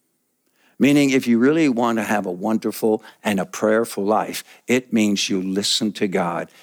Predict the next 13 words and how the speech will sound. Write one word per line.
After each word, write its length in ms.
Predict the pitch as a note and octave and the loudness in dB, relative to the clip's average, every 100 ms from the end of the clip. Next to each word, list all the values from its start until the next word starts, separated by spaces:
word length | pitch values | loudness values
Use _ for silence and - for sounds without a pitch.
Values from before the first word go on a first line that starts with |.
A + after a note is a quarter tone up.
| _ | _
That 320 | - F#2 - F#2+ | -6 -4 -4 -4
means 480 | F#2+ F#2+ F#2 - | -2 0 -2 -4
you're 160 | F#2 - | -6 -8
in 240 | - G2 F#2+ | -6 -4 -4
his 360 | - F2+ E2+ | -4 -4 -4
word. 300 | - F2+ D#2+ | -6 -6 -6
Listen 360 | G2+ G#2+ - A#2 | -6 -4 -4 -6
to 200 | - G#2+ | -4 -2
what 180 | F#2+ F2 | -2 -4
he 280 | F#2+ F#2 - | -4 -6 -4
says 440 | - - G2 F#2 | -2 -2 -2 -4
to 220 | - F#2 F2+ | -4 -4 -4
us 320 | D#2 - | -2 -4